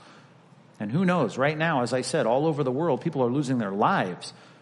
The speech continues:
Matter of fact, more people are being martyred for the faith of Christ today than ever before. Do you recognize that? I know there's a lot more people on the planet right now. But I am saying there is a proportional increase of persecution of the church all over the world, from China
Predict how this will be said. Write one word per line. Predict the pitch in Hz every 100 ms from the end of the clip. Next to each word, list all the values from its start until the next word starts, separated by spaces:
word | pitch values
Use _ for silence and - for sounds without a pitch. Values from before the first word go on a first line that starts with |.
| -
Matter | 156
of | 151
fact, | 147
more | 139 202
people | 208 202 - 185 160
are | 135
being | 147 135
martyred | 117 127 196 170 120
for | -
the | 123
faith | - 165 156
of | 135
Christ | - 156 147
today | 143 143 160
than | 135 127 -
ever | 185 190
before. | 185 170 - 220 156
Do | 110
you |
recognize | 165 175 226 214 208 196
that? | 208 220 - - - - 190
I |
know | 220
there's | 143 113
a |
lot | 143
more | 135
people | 101 226 190 123
on | 101
the |
planet | - 104 90
right | 95 92
now. | 90 - - - - - _
But | 143
I | 160
am | 214 240
saying | - 220 165
there | 135 170
is | 165
a | 143
proportional | - 131 - 208 233 - 233 208 -
increase | 175 214 208 208 190
of | 151
persecution | - 156 147 123 196 190 196
of | 175
the | 139
church | - 165 160 - -
all | - 190 247
over | 247 220
the | 196
world, | 180 180 160 87
from | 139 127
China | - 185 233 233 240